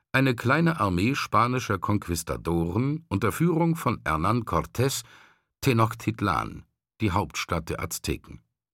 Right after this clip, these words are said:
Die Spanier erbeuteten eine gewaltige Menge an Gold und Silberschmuck, Kisten voller Perlen, Figuren aus Jade, kostbare, mit seltenen Federn geschmückte Priestergewänder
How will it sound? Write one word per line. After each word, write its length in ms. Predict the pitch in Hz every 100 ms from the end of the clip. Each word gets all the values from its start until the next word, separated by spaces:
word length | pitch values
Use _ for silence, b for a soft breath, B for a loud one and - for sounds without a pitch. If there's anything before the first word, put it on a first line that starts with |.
| _ _ _ _ _ _ _ _ _
Die 100 | 151
Spanier 420 | 135 135 143 156 160
erbeuteten 640 | 127 117 131 139 - 131
eine 240 | 80 90
gewaltige 560 | 98 82 113 120 120 87
Menge 380 | 82 117 104 -
an 160 | 78
Gold 400 | 73 95 82 -
und 200 | - 82
Silberschmuck, 720 | 90 107 73 - 85 78 - b b b b _
Kisten 540 | - 170 165 - 110 87
voller 300 | 95 73 69
Perlen, 680 | 85 101 101 90 85 76
Figuren 600 | - 85 113 127 95 95
aus 260 | - 80 -
Jade, 540 | 82 92 98 85 76 b b b b _
kostbare, 800 | - 131 - - 98 98 104 135
mit 180 | 120 -
seltenen 520 | 101 131 123 104 85
Federn 520 | - 135 127 92 82
geschmückte 580 | 76 - 85 98 - 76
Priestergewänder 1000 | - 101 113 - 82 78 76 85 82